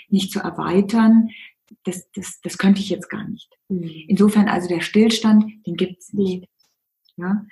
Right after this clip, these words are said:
Speaker 1: Und ob das jetzt eine Lektüre ist, ein gutes Gespräch,
Speaker 2: Ja.
Speaker 1: ein schönes Essen oder am Flughafen die Begegnung am, am Terminal mit
Speaker 2: Ja.
Speaker 1: irgendeinem Menschen,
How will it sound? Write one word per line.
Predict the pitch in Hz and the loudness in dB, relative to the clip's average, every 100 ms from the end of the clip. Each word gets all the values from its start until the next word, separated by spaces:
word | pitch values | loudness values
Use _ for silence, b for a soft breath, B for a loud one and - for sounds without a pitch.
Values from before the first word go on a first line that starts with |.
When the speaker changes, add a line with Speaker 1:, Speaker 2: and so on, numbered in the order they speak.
| B B | B B
Speaker 1:
Und | 190 | 0
ob | 165 175 | 0 -2
das | 180 | -2
jetzt | 185 180 | -4 -4
eine | 160 | -8
Lektüre | 160 - 277 285 | -8 -2 0 2
ist, | 202 196 | 0 0
ein | 190 | -2
gutes | 185 180 - | -2 -6 -8
Gespräch, | 165 - - 190 220 233 233 - B | -10 -8 -2 2 4 4 2 -6 B
Speaker 2:
Ja. | 185 | -10
Speaker 1:
ein | |
schönes | 180 185 170 - | -4 -4 -6 -6
Essen | 220 214 - 208 208 202 B _ | -2 0 4 6 6 2 B _
oder | 180 175 160 170 B B - | -6 -6 -6 -10 B B -12
am | 170 | -10
Flughafen | 165 226 226 196 196 196 190 | -4 -2 -2 -2 -2 -2 -2
die | 185 | -4
Begegnung | 175 185 180 175 170 | -6 -4 -4 -6 -10
am, | 165 156 160 - | -14 -18 -18 -20
am | - | -16
Terminal | - 214 226 220 196 | -4 2 4 4 4
mit | 202 | 2
Speaker 2:
Ja. | 196 | 2
Speaker 1:
irgendeinem | 196 196 190 185 185 180 | 0 0 -2 -4 -6 -4
Menschen, | 185 214 214 214 214 | 2 2 4 4 4